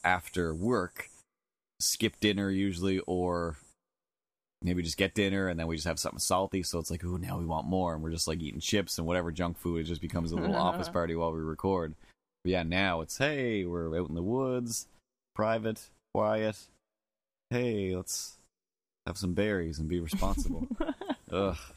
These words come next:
Speaker 1: that makes me wanna eat
Speaker 2: Oops.
Speaker 1: cheeseburgers. Um,
Speaker 2: Cheeseburgers!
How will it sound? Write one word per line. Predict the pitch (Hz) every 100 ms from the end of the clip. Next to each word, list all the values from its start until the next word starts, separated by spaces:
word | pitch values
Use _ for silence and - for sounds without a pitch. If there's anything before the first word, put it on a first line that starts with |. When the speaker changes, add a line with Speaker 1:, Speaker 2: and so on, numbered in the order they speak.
| -
Speaker 1:
that | 85
makes | 90 -
me | 87
wanna | 82
eat | 82 -
Speaker 2:
Oops. | 92
Speaker 1:
cheeseburgers. | 87 82 80 - - _ _ _ -
Um, | 120 120 113
Speaker 2:
Cheeseburgers! | 330 330 320 294 294 277 277 262 254 247 220